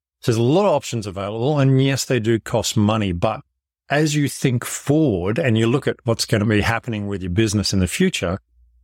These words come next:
think about the next place you get. Maybe we do actually need a room specifically for an office. I know myself, I built an office out the back of our first house, and it was very hot in summer, and eventually I could afford some air conditioning in there when it was forty degrees, but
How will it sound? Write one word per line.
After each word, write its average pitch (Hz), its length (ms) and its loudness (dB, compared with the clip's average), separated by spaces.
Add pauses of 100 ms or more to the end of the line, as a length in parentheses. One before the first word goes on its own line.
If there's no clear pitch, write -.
(280)
think 135 220 0
about 107 500 -4
the 107 240 2
next 113 200 2
place - 280 0
you 107 60 4
get. 147 300 0
Maybe 113 360 2
we 107 160 2
do 107 460 2
actually 104 340 -2
need 101 220 -6
a 92 60 -4
room 98 360 2
specifically 101 1000 0 (520)
for 107 520 0
an 87 100 -2
office. - 580 -2
I 117 120 2
know 110 160 2
myself, 104 520 -2 (140)
I 101 140 2
built 92 260 -2
an 98 80 4
office - 240 -2
out 95 140 0
the 95 80 -2
back 98 280 -2
of 92 80 -2
our 90 200 2
first 107 320 0
house, 110 420 0 (640)
and 107 400 0
it 165 60 -4
was 131 320 -2
very 123 300 4
hot 120 260 0
in 104 120 -6
summer, 120 360 -4
and 131 80 -4
eventually 104 500 2
I 104 100 2
could 101 160 0
afford 107 460 0
some 101 140 2
air 156 160 2
conditioning 101 480 0
in 90 140 2
there 90 200 2
when 92 140 2
it 101 60 0
was 101 100 2
forty 98 320 0
degrees, 90 460 -2
but - 240 -2